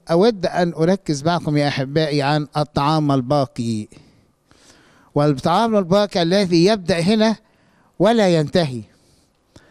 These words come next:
الطعام الباقي الذي به نحيا ونتحرك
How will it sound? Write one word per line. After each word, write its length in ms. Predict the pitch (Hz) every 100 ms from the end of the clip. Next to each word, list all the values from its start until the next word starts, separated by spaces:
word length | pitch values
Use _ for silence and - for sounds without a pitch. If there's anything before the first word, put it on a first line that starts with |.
| _ _ -
الطعام 480 | 160 160 175 214 196
الباقي 500 | 175 196 208 - 170
الذي 380 | 180 202 180
به 360 | 165 220 208 190
نحيا 560 | 190 220 214 214 226 180
ونتحرك 840 | 175 165 170 160 202 208 190 185